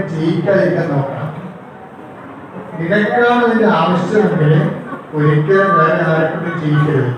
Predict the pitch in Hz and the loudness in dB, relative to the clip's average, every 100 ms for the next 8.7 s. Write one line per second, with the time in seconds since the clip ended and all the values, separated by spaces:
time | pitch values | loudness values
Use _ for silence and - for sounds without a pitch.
0 | - 160 160 170 175 180 - - - - | -6 -8 -4 -2 0 0 -2 -6 -12 -6
1 | 160 - 180 196 196 180 165 156 190 185 | -4 0 2 4 4 2 2 0 -2 -2
2 | - 160 165 - - - - - - - | -2 0 0 -2 -8 -12 -16 -18 -20 -20
3 | - - - - - - - - 151 143 | -20 -18 -18 -18 -12 -2 0 2 4 2
4 | - - - - - - - - 208 202 | 0 -6 -10 -12 -12 -4 0 4 4 4
5 | 196 196 180 170 156 143 - - - - | 4 2 2 2 0 -2 -6 -10 -16 -12
6 | - 151 165 180 180 185 185 170 160 - | -2 0 2 2 2 0 0 0 -2 -4
7 | - - - - - - 170 190 180 202 | -8 -8 -10 -12 -12 -8 -6 -2 2 4
8 | 208 208 190 185 185 190 | 4 2 2 2 2 2